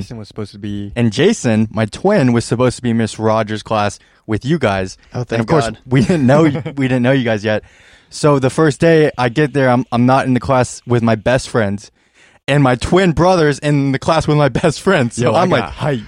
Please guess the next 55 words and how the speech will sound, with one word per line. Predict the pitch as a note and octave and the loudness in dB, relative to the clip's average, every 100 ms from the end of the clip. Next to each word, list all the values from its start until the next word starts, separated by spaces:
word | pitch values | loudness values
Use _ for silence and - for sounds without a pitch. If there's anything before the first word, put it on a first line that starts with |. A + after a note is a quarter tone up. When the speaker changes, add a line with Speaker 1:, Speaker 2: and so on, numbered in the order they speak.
| - - | -10 -2
Speaker 2:
yeah, | D#3+ | 2
Speaker 1:
I | D3 | 2
was, | B2+ | -2
I | B2+ C3+ | -2 0
Speaker 2:
I'm | |
Speaker 1:
was | C3 | -2
a | D#3+ | -4
little | C3 C#3+ C3+ | -2 0 0
bit | C3 | -2
sad | - C#3 B2+ B2+ | -2 0 2 2
going | C3+ C3+ C3 | 2 2 2
into | B2+ C3 | 2 0
this, | B2+ B2+ - - | 0 0 -2 -6
and | A#2+ | -2
I | A2 | 0
was | G#2 | 2
like, | G#2 | 2
"Oh, | |
I'm | G#2 G2+ G2 | 2 0 0
gonna | G#2+ | 2
Speaker 2:
Yeah. | F#3 | 2
Speaker 1:
have | D#3+ G#2+ | 2 0
to | A#2+ | -4
be | A2 G#2+ | -4 0
in, | G#2+ A2+ | 0 2
Speaker 2:
Yeah, | E3+ E3 | 2 2
Speaker 1:
in | |
this | A#2+ | 4
Speaker 2:
Jason, | G#3 B2 | 2 2
Speaker 1:
class." | A#2 D3+ | 0 2
Speaker 2:
I | |
was, | F3+ - - | 2 0 -2
I | C#3 | 0
was | C#3 - | 0 -2
so | - F3 E3+ | 0 4 4
sad. | D#3+ E3+ F3 B2+ A2+ - | 2 2 2 2 -2 -8
So | - C#3+ C3 | -4 0 2
obviously | C3 C3+ C3+ C#3 | 2 0 -2 0
I | |
was | B2+ A#2 | 0 -2
requesting | A#2 - A#2+ A#2+ G#2+ | -4 -2 -2 -2 -2
out, | A#2 A2+ | 0 0
but | A2+ A2 G#2 - | -2 -2 -4 -2
little | A#2+ B2 A2+ | 2 2 4
did | A#2 | 2
I | A2 | 4
know | G#2+ G#2+ G#2+ - _ _ _ - | 4 4 0 -4 _ _ _ -4
it | A#2 | -2
was, | A#2+ A2+ | 2 2
like, | A2 G#2 | 0 -2
one | G#2+ B2 | 0 0
of | |
my | B2 A2 | 2 0
favorite | A2+ G#2 G2 | 0 -2 -4
grades. | A2+ A2 G#2+ G2+ F#2+ | -2 0 0 -2 -8